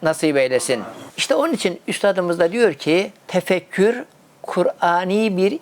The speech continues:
ibadettir." Onun için metni tekrar okuyacağım bu girişten sonra. "On üç seneden beri kalbim, aklım ile imtizaç edip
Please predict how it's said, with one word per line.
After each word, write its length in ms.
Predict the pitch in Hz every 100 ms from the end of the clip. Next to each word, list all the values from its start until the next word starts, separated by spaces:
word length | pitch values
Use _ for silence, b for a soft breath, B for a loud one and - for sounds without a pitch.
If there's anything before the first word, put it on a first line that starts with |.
| -
ibadettir." 1000 | 165 151 156 151 165 156 - 110 - - - - - 226
Onun 140 | 196
için 300 | 156 175 165
metni 340 | 180 180 170
tekrar 320 | - 196 175 156
okuyacağım 720 | 135 151 143 143 143 139 - 190
bu 220 | 160 151 - 139
girişten 480 | 143 135 - 151 139
sonra. 480 | - 131 123 147 190 - -
"On 180 | 240 247
üç 200 | 302 -
seneden 560 | - 180 175 190 185
beri 220 | 165 147 139
kalbim, 640 | - 165 160 160 170 117 107 -
aklım 460 | 165 - 220 202
ile 280 | - 175 165
imtizaç 540 | 175 156 156 170 175 165
edip 300 | 139 135